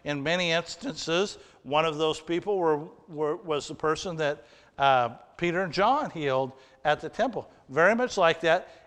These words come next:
in Caesarea, at the synagogue in Caesarea, there would have been people who needed help, Jewish people, and he gave alms. He gave many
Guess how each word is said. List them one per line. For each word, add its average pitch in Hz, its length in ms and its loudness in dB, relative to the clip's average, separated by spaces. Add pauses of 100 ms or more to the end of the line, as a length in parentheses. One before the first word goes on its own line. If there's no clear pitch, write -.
(120)
in 143 160 -4
Caesarea, 175 800 2 (360)
at 139 140 -2
the 139 80 -10
synagogue 170 560 0
in 165 80 -10
Caesarea, 160 520 -4
there 147 160 -4
would 180 240 -2
have 165 120 -2
been 160 180 -6
people 175 380 -4
who 151 80 -6
needed 151 360 -6
help, 165 400 4 (280)
Jewish 170 480 2
people, 208 480 2 (260)
and 160 180 -6
he 185 140 -10
gave 175 320 -2
alms. 202 280 -2
He 165 100 -8
gave 175 300 -2 (140)
many 196 560 -8